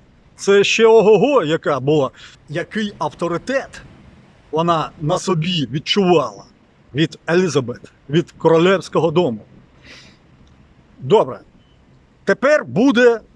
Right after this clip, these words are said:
Кароль Третій. Що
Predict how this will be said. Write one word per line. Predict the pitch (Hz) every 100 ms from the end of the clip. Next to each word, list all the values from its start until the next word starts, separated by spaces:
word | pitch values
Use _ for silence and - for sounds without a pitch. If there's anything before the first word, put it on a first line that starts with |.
| - _ _ _ _
Кароль | 208 226 220 220 208 190 - _ - - -
Третій. | - 185 147 - 110 - _ - _ _ _ _ -
Що | - - 311 302 269